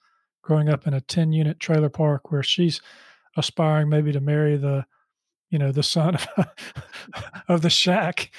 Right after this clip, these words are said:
where she works versus the guy who's driving the truck. So you got her past. Then you've got, uh, Amy. She's thirty-six, the wife of an ambitious developer. Seems like she's got everything she needs, right? Tell us about Amy.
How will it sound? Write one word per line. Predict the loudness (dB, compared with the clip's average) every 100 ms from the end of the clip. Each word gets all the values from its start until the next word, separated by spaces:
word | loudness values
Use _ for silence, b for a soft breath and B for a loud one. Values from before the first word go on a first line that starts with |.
| -2
where | 0
she | 0 0
works | 2 2 0 -4 B B B
versus | 0 2 2 2 2 0
the | -2
guy | 0 0
who's | 0
driving | 0 -2 -4
the |
truck. | -4 -2 -2 -2
So | 0 0 B B B B
you | -10 -2
got | 0 0
her | 0 0
past. | 0 -2 -2 -2
Then | -2
you've | -2 0
got, | 0 0 0
uh, | 0 0 0
Amy. | 2 2 2 0 -4 _ _ _
She's | -12 -8 -4
thirty-six, | 0 0 0 0 0 -2 -6
the | -6
wife | 0 0 0
of | -2
an | -2
ambitious | -2 0 0 0 -4
developer. | -4 -2 0 0 -2 -4 -8 _ _ _ -8
Seems | -4 0
like | 0 0
she's | 0 2
got | 2
everything | 2 0 0 -2
she | 0
needs, | 0 0 -2
right? | -2 -2 -2
Tell | 0 0
us | 2
about | 0 2
Amy. | 0 -2 -8